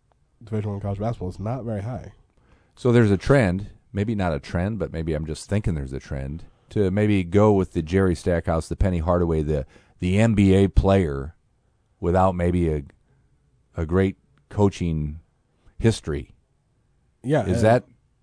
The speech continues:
Speaker 2: am I right? Is that good? Is it
Speaker 1: well,
Speaker 2: bad?
Speaker 1: it's probably too early to tell 'cause Penny Hardaway only coached one year at Memphis, although he's going to sign the number one class in twenty nineteen,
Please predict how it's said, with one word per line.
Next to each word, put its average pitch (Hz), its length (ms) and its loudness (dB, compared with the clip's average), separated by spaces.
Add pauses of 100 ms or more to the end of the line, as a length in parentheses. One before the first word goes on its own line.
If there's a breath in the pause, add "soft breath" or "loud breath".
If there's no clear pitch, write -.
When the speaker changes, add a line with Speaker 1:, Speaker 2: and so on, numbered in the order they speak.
Speaker 2:
am 90 80 -4
I 90 60 0
right? 101 420 0
Is 90 120 -12
that 78 260 -6
good? 123 480 -2 (100)
Is - 100 -16
it 67 140 -10 (840 soft breath)
Speaker 1:
well, 160 100 0
Speaker 2:
bad? 147 460 4
Speaker 1:
it's 127 240 -2 (2500)
probably 180 240 6
too 170 180 4
early 156 200 6
to 113 100 -2
tell 131 440 -2 (240)
'cause - 520 -10 (440)
Penny 123 160 -2
Hardaway 120 340 0 (320)
only 120 160 0
coached 120 220 -4
one 113 240 -2
year 113 140 -2
at 101 80 -4
Memphis, 98 480 -8 (560 soft breath)
although 101 180 -6
he's 101 240 -6
going 110 280 -4
to 104 80 -8
sign 107 280 -4
the 101 80 -4
number 104 320 -4
one 101 280 -4
class 98 520 -6
in 90 160 -10
twenty 104 280 -8
nineteen, 98 600 -8